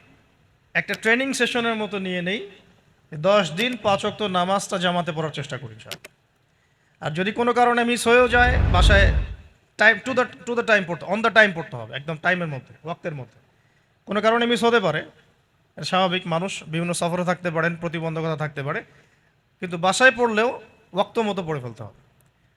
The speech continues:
মানে, এই দশ দিন ট্রেনিং হবে নামাজের, কারণ এই দশ দিনের যে আমলগুলো, এর মধ্যে কিন্তু নামাজ অন্যতম একটা গুরুত্বপূর্ণ আমল। দেখুন, যার নামাজ নাই, তার কিন্তু ইসলাম নাই। বাকি আমল অনেক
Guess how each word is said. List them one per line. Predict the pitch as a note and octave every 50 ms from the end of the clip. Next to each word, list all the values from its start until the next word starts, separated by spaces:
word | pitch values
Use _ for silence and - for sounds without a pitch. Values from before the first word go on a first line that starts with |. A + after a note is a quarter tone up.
| _ _ _ _
মানে, | - D3 C3+ C#3+
এই | E3 F#3 G3
দশ | F#3+ G#3+ G#3 F3
দিন | F3 A#3+ A3+
ট্রেনিং | G#3+ A3 A3 A3+ A#3 A3
হবে | A3 A3 A3 G#3+
নামাজের, | G3 F#3 F#3 F3 D#3 B2+ A#2+ A2+ - - _ _ _ _ _ _ _ _ _ _ _ _ _ _ _ _
কারণ | - D#3+ E3+ E3+
এই | E3+ G3 G#3
দশ | F#3+ G#3 G3+ F3+
দিনের | F#3+ A3 A#3 A#3 A3 G3 - - - - - _ _ _ _ _ -
যে | D3 F3+
আমলগুলো, | E3 D#3+ F#3+ A3+ B3+ B3+ A#3 F#3+ E3+ C#3+ C3
এর | C3+ D#3+
মধ্যে | F3+ F#3+ F#3+ F#3 G3
কিন্তু | G#3 G3 F#3+
নামাজ | E3+ E3 E3+ F#3 F#3 F#3 -
অন্যতম | F#3+ G#3 A3+ A3+ G3+ G3+ G3 F#3
একটা | F3 E3 D#3+
গুরুত্বপূর্ণ | E3 E3+ D#3+ - D#3+ C3+ C#3 B2+ A#2+
আমল। | A2 A2+ - _ _ _ _ _ _ _ _ _ _ _ _ _ _ _ _ -
দেখুন, | G3+ G#3+ B3 A3 G#3 A#3 - - - - - _ _ _ _ _ _ _ _ _ _ _ _ _ _ _ _ _ _ _ _ _ _ _ _ _ _ _ _ _ _ _ _ _ -
যার | C3+ F3+ G3+ A3 B3 A#3+
নামাজ | A#3 A3+ A#3 B3+ C#4+ C#4 A3+ G#3
নাই, | A#3+ B3+ C4 C4+ C4+
তার | C4+ B3+ A#3 A3
কিন্তু | A#3 B3+ A#3 A3
ইসলাম | G#3+ - - - F3+ E3 D3+
নাই। | C3+ A#2+ A2 - - - - _ _ _ _ _ _ _ _ -
বাকি | D3 D3 F3 F3+ - C4 B3+
আমল | B3 A#3 A#3+ C4 C4 C4
অনেক | A#3+ A3+ A#3+ B3+